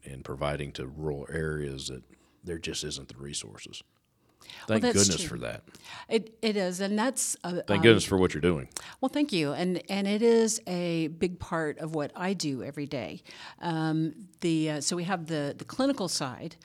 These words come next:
Speaker 2: um, but then we have the outreach activities that we do,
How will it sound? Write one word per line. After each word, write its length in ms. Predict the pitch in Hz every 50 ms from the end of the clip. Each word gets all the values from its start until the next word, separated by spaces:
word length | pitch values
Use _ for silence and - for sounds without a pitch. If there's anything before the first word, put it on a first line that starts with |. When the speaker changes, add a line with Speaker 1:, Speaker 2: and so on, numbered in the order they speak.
| - - - - - -
Speaker 2:
um, 380 | - 170 165 165 165 170 170 165
but 100 | 170 165
then 360 | 202 185 185 185 196 185 156
we 140 | 180 180 180
have 420 | 170 175 165 165 160 160 160 156
the 200 | 156 147 143 - -
outreach 720 | - 196 214 - 180 175 156 147 151 147 - - - - - - -
activities 640 | 170 156 135 117 - 165 147 151 143 151 147 143 -
that 120 | 160 123 -
we 120 | 151 151
do, 360 | 147 147 151 139 113 127 151